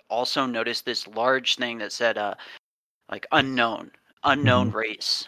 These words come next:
Speaker 1: when it came to the statistics. And so I dug into it a little further, and then I did the, the math for murder rates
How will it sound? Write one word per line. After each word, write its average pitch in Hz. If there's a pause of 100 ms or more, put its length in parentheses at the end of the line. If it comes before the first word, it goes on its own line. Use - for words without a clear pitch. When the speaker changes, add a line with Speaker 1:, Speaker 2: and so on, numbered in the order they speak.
Speaker 1:
when 117
it -
came 113
to 113
the 107
statistics. 127
And 127
so 135
I 123
dug 135
into 135
it 120
a -
little 110
further, 139 (1000)
and 120
then 123
I 120
did 127
the, - (260)
the 117
math 113
for 117
murder 123
rates 117